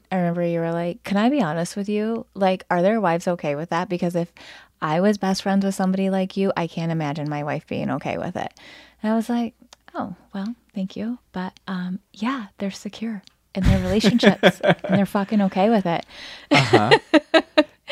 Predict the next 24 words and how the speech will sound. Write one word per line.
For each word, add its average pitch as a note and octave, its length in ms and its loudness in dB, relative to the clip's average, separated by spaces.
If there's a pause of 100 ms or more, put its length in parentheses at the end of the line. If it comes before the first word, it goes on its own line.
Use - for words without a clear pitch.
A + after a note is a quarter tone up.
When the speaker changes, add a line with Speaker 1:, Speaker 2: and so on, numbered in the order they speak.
(260)
Speaker 2:
Yeah, D3 280 8
and A#2 100 4
I B2 80 6
did D#3+ 200 2
feel, A2+ 260 2
I A2 160 2
very B2 320 2
much D#3+ 220 4
felt - 220 4
that - 160 6
way C#4+ 100 2
because - 280 0
you C3+ 140 2
had A#2+ 260 0
very A#2 240 0
close A#2+ 280 -2
friendships - 540 -4
with F#2+ 160 -6
those F#2 220 -4
people. F#2 540 -10
Speaker 1:
Uh-huh. F#3 200 -4 (140)
Speaker 2:
And, B2+ 140 -2
I B2+ 40 0
mean, A#2+ 300 0